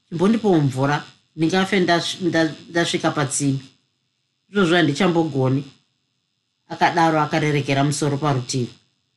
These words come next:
Chisikana chakatora mukombe waive muchirongo,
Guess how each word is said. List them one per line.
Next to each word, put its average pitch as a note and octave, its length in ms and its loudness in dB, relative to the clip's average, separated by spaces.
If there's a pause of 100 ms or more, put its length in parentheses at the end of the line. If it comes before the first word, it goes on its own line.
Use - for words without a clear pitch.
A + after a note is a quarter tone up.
(640)
Chisikana F3+ 400 0
chakatora F3 480 0
mukombe E3 400 0
waive D3+ 300 2
muchirongo, D#3 640 0